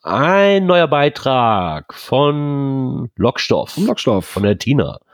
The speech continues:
Speaker 1: Spielzeugdorf, das hört sich erstmal sehr interessant an. Äh, sie schreibt halt so ein bisschen davon, dass, ähm, das Jahr neigt sich jetzt dem Ende zu, Weihnachten steht vor der Tür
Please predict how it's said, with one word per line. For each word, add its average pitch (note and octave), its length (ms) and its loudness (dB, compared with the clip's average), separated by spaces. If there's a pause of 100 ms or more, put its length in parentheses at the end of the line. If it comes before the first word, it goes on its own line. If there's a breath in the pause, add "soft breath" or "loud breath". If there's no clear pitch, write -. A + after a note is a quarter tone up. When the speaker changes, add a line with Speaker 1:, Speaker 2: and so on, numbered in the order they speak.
(600 soft breath)
Speaker 1:
Spielzeugdorf, - 880 -2
das - 140 -2
hört B2+ 120 -2
sich G2 100 0
erstmal G#2 200 0
sehr F#2+ 200 0
interessant G#2 680 -2
an. - 160 -18 (1500)
Äh, E2+ 220 -6
sie E2+ 140 -6
schreibt - 340 -2
halt G2 120 0
so F#2 100 -4
ein E2+ 100 -6
bisschen A2 300 0
davon, G2 400 -2 (500 loud breath)
dass, F2+ 400 -4
ähm, E2+ 280 -4
das F#2 200 -2
Jahr G#2 160 2
neigt A2 220 -2
sich F#2+ 100 -6
jetzt F2+ 140 -8
dem F2 100 -8
Ende B2+ 220 0
zu, A#2 240 -6
Weihnachten G#2 400 -2
steht G2 220 -6
vor F#2+ 180 -4
der F#2 120 -6
Tür D3+ 380 0